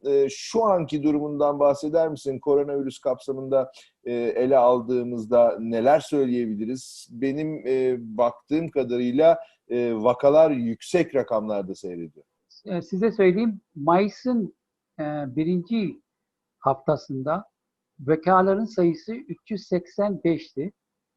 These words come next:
Speaker 2: ve ölümlerde, e, o kadar fazla değildi. Yani rakamlar, e, yüzün altındaydı.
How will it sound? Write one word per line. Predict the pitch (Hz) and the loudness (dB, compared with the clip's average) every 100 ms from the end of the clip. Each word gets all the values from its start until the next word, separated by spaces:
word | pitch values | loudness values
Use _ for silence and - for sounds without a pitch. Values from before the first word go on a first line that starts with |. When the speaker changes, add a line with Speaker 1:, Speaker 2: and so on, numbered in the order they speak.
| _ _ - | _ _ -2
Speaker 2:
ve | 175 196 - - _ - | 0 0 -4 -18 _ 0
ölümlerde, | 160 208 202 202 180 160 226 226 226 _ _ - | 2 2 4 2 2 2 0 0 -6 _ _ -6
e, | |
o | 170 165 185 170 | -2 -2 -4 -2
kadar | 185 190 190 | 2 2 2
fazla | 170 160 156 180 180 | 4 4 4 0 2
değildi. | 175 151 131 - _ _ _ _ 139 | 0 -2 -6 -10 _ _ _ _ 0
Yani | 151 160 170 160 | 2 4 2 2
rakamlar, | 160 165 180 180 208 208 _ _ _ _ _ _ | 2 2 2 4 2 0 _ _ _ _ _ _
e, | 160 156 151 156 151 151 156 | 2 6 6 6 4 2 -2
yüzün | 156 156 170 202 | -4 -2 -2 2
altındaydı. | 175 160 180 175 170 131 107 | 2 2 0 2 2 0 -6